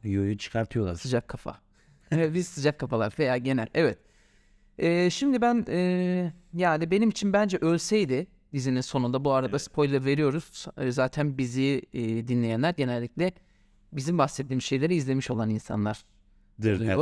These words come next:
Speaker 1: herhalde.
Speaker 2: Yani o
Speaker 1: Umuyoruz öyle.
Speaker 2: umuyoruz öyle der.
Speaker 1: Öyle olmasa da spoiler veriyoruz.
Speaker 2: Yani
Speaker 1: Biz
Speaker 2: Joe
Speaker 1: söylüyoruz.
Speaker 2: veya Jonathan, eee, Jonathan, eee, ölseydi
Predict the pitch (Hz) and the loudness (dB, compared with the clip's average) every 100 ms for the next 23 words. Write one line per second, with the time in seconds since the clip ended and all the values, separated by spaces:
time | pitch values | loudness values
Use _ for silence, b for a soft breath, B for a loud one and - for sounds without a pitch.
0 | 85 - 82 80 139 127 104 - 123 127 | 0 -2 -6 0 0 2 2 2 2 0
1 | 107 104 170 151 170 - 151 127 117 110 | 2 2 2 2 0 0 0 2 0 0
2 | 131 127 123 104 92 104 135 - 120 107 | 0 2 0 0 -2 -4 -6 -4 0 0
3 | 120 131 127 98 85 190 147 165 156 190 | 2 2 0 0 2 2 2 -2 -2 0
4 | 202 175 180 175 165 160 147 170 147 - | 2 2 2 2 4 2 0 0 -2 -4
5 | 160 170 _ _ - 127 120 135 139 - | -6 -8 _ _ -8 -6 -2 0 0 -4
6 | 131 147 _ - 135 117 - 165 147 139 | -8 -10 _ -8 -4 -2 2 2 2 -2
7 | 113 165 | 2 2